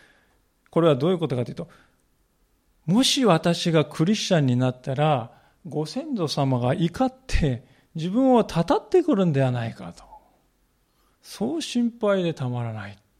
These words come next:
てね、えー、いうことです。ですね、いくらこう考えても、いくら、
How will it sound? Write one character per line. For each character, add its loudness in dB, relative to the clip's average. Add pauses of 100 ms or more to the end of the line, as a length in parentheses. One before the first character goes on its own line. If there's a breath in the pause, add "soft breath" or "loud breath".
(220)
て -16
ね、 -6 (800)
え -8
ー、 -2
い 4
う 2
こ -8
と -10
で -12
す。 -20 (520)
で 4
す 4
ね、 4
い 0
く 0
ら 2
こ 2
う -2
考 0
え 2
て -10
も、 -16 (680 soft breath)
い -4
く 0
ら、 2